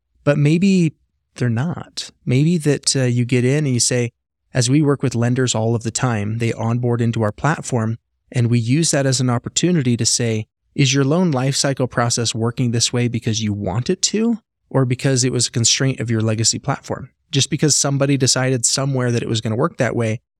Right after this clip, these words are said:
and then that's been adopted for decade after decade, and then you think that's now how it works.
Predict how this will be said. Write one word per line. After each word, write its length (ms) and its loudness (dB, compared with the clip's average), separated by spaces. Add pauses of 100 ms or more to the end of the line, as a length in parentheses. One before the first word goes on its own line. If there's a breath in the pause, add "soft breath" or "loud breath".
(140)
and 200 2
then 160 4
that's 260 0
been 160 0
adopted 640 -2
for 180 0
decade 480 0
after 300 -2
decade, 500 2 (220)
and 240 0
then 160 2
you 80 2
think 240 -2
that's 260 -2
now 200 -2
how 240 -2
it 120 -8
works. 440 -2